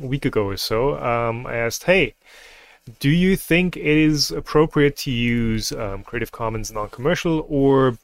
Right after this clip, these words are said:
all rights reserved," which is a, a weird license for downloadable three D models anyways, um, <laughs> models and, and show them in videos or,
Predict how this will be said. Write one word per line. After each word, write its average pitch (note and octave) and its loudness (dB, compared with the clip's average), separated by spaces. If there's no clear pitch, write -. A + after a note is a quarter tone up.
all C3 2
rights A2+ 0
reserved," G#2+ -4
which - -12
is A2 -10
a, G#2 -8
a C#3+ -8
weird A2+ -2
license G2+ -2
for - -8
downloadable G2 -6
three G#2 -8
D G2+ -4
models G2+ -6
anyways, G2 -4
um, A2 4
<laughs> - -20
models C3 2
and, C3 0
and C3 -2
show F3 4
them D3+ 2
in C3+ 2
videos C3+ 4
or, A#2+ 2